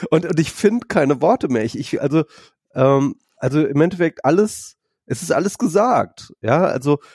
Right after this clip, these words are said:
es ist alles gesagt und es ist auch schon alles geschrien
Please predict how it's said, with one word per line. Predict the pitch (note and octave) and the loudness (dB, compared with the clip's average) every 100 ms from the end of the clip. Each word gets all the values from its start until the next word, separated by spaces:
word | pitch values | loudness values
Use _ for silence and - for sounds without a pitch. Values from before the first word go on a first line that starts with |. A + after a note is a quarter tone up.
| - | -10
es | C3 | -4
ist | |
alles | - G#3 - | 0 0 0
gesagt | E3+ D3 D#3+ G#3+ | 0 2 2 2
und | D#3+ | -2
es | C#3+ | -2
ist | C#3+ | -2
auch | - - | -4 -6
schon | - | -6
alles | - D3 D#3+ | -4 -4 -4
geschrien | C#3+ - - B2+ F3 A#3+ C4 | -6 -8 -8 -6 0 2 0